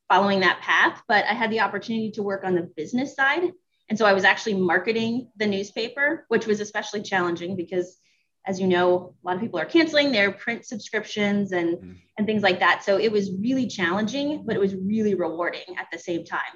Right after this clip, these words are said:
Speaker 1: especially because I believed so much in the product. Um, so I fell in love with marketing, realized that's what I want to be doing instead of being an actual journalist. Um, came back to Atlanta,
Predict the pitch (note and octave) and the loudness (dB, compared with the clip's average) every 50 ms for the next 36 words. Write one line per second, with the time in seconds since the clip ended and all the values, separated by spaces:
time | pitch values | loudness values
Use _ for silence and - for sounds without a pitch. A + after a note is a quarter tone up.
0 | _ - G3 - - G3+ G3 - A3 G3+ G3+ G3 G#3 G3+ F#3 F#3 F3+ F3+ F3+ F3+ | _ -20 -8 -4 -2 -2 -2 -2 -4 -4 -4 -2 -2 2 2 2 2 4 4 4
1 | F3+ F3+ F#3+ G3+ F#3+ F#3 F3+ F#3 - - - _ _ _ _ _ - - A3 G3 | 4 4 2 2 0 -2 -2 -4 -6 -12 -20 _ _ _ _ _ -2 2 2 4
2 | F#3+ F3+ E3+ - - F#3 E3+ D3 - - _ _ _ - E3 C#3+ - - - - | 4 2 0 0 -2 -4 -4 -4 -6 -12 _ _ _ -6 -4 -4 -4 -6 -10 -12
3 | - - - _ _ _ _ _ _ _ _ _ _ - G#3 G3 F#3 F3+ F3 E3+ | -16 -20 -20 _ _ _ _ _ _ _ _ _ _ 0 2 4 4 4 2 0
4 | D#3+ D#3+ D#3+ - _ _ _ _ - - A3+ G#3 G3 F#3 - - F#3+ F#3+ F#3 - | -4 -10 -14 -16 _ _ _ _ -4 2 4 6 6 6 4 2 0 0 -2 -6
5 | - _ _ _ _ _ _ _ - C4+ C4+ C#4 C#4 C4+ C4 B3+ C4 B3+ B3 A#3+ | -14 _ _ _ _ _ _ _ 2 2 4 4 4 2 2 2 0 2 2 2
6 | A#3+ A#3+ B3 A#3 A#3 A3+ G#3+ G#3 G3+ G3+ G3 F#3+ F#3+ G3+ G3+ - - A3 G3+ G3+ | 2 2 0 -2 -2 -2 0 0 2 2 2 2 2 0 -2 -2 -2 -2 -2 -2
7 | G3 G3 G3+ G3 G3+ G3 F#3+ G3 G3 G3 G3 F#3+ F#3 F3+ F#3 - G3+ F#3 F3+ F3+ | -2 -2 -4 -4 -4 -2 -2 0 0 0 0 0 0 -2 -2 0 0 0 0 0
8 | F3+ - - _ _ _ _ _ _ _ _ - F#3 B3 B3 A#3 A3+ A3 F#3 G3 | -2 -6 -12 _ _ _ _ _ _ _ _ -4 0 2 4 4 4 4 4 4
9 | G3+ G#3 - - A3 G#3 G3+ G3+ G#3+ G3+ G3+ G3 G3 G3 G3 G3+ - - _ - | 2 2 0 -2 -4 -2 0 0 2 2 2 2 0 0 -2 -4 -8 -14 _ -20
10 | - - _ _ _ - G#3 G3 G3 G3 G3 F#3+ F3+ - _ - - A3+ G#3+ G3 | -20 -20 _ _ _ -6 -4 -2 -2 -2 -2 -4 -8 -12 _ -12 -8 -6 -2 2
11 | G#3+ G#3 G#3 - - A3+ G#3+ G#3 G#3+ G#3 G#3 G#3 G#3 G#3 G#3 G#3+ G#3+ - | 2 2 2 0 -2 -4 -4 -4 -4 -4 -2 -2 -2 -2 -2 -4 -6 -10